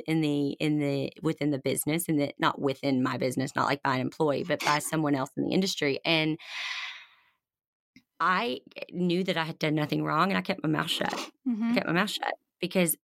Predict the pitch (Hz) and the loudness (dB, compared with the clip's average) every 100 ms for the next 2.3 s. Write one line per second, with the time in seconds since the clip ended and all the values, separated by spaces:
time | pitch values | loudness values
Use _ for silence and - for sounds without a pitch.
0 | _ - 180 196 196 165 - 196 190 - | _ -4 0 2 2 2 2 0 2 0
1 | - - - 185 190 - - 202 - - | 0 0 0 2 2 2 0 0 0 -2
2 | - 180 | 0 -2